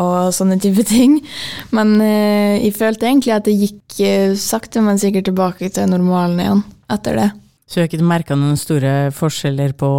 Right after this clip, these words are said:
Speaker 2: at, eh, folk har droppet ut, eller hoppet av, eller
Speaker 1: Ja.
Speaker 2: orker ikke å drive med det lenger, eller?
Speaker 1: Nei, men en ting jeg har merket, det er på en måte at, eh, læreren spesielt begynte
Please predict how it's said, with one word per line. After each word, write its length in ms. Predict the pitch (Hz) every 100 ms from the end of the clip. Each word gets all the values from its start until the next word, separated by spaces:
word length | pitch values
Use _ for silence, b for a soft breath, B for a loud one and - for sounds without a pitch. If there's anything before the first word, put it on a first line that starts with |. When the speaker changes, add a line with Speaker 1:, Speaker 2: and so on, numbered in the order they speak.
| 139
Speaker 2:
at, 300 | 135 - - 135
eh, 380 | 139 139 139 -
folk 300 | - 160 143 143
har 140 | 131
droppet 800 | 135 139 147 147 _ 123 123 131
ut, 420 | 143 143 139 139 135
eller 460 | 135 135 135 139 135
hoppet 540 | 147 147 _ 143 147
av, 400 | - 139 147 147 143
eller 640 | 139 139 143 139 139 139 139
Speaker 1:
Ja. 0 | 254
Speaker 2:
orker 240 | 156 - 139
ikke 140 | 147
å 40 |
drive 200 | 139 143
med 160 | 147 147
det 240 | 143 135 156
lenger, 400 | 139 139 143 143
eller? 380 | 139 139 135 127 _ 254
Speaker 1:
Nei, 500 | 247 262 277 - -
men 380 | 233 240 240 247 240
en 320 | 233 220 214
ting 300 | 214 220 208
jeg 400 | 202 196 196 190 -
har 300 | 208 208 190
merket, 460 | 185 180 - 233 214
det 100 | 214
er 120 | 226
på 100 | 220
en 140 | 202
måte 180 | 202 202
at, 300 | 190 190 - - - -
eh, 320 | 214 202 202
læreren 760 | 220 233 - 233 233 240 262
spesielt 800 | - - 226 226 220 208 233 -
begynte 640 | 226 226 254 254 202 196